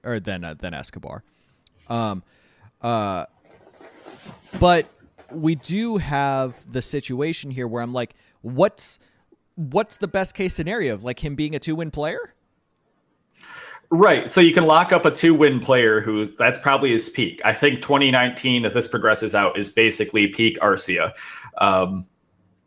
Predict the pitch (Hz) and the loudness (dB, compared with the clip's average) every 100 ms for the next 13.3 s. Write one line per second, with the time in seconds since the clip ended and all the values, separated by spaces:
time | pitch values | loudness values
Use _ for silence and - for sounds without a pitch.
0 | _ - - 160 160 190 180 131 170 165 | _ -8 0 4 6 6 4 2 2 6
1 | 170 185 185 165 - - 147 170 139 110 | 6 6 4 4 4 2 2 0 0 2
2 | - 120 107 - 170 - 110 110 104 101 | 2 0 -2 0 -2 2 0 2 0 2
3 | 104 104 - - _ - 135 123 131 135 | 2 0 -4 -20 _ 0 2 4 2 2
4 | 113 113 98 95 95 107 - 104 - 117 | 0 0 2 2 2 -2 -4 -4 -6 -12
5 | - - 117 117 107 104 120 104 123 107 | -10 -2 2 2 0 -4 -4 0 2 2
6 | 110 104 95 117 113 - 110 107 - 101 | 2 0 -2 0 0 2 2 4 2 2
7 | 80 101 - 101 - - 98 101 95 101 | 4 2 2 0 0 -4 0 2 4 2
8 | 98 98 92 107 - 95 90 92 - - | 2 0 0 2 2 2 4 4 4 0
9 | - - - - 110 110 107 101 92 110 | -12 -14 -10 0 4 6 6 6 2 2
10 | 131 113 107 - - 123 135 131 147 135 | 4 6 4 -2 -4 2 4 6 4 4
11 | 139 113 120 120 120 117 120 113 117 120 | 4 6 4 4 0 2 2 2 -2 -2
12 | 117 143 143 120 117 120 113 110 117 113 | 4 4 4 2 2 2 4 4 2 0
13 | 107 101 | -4 -8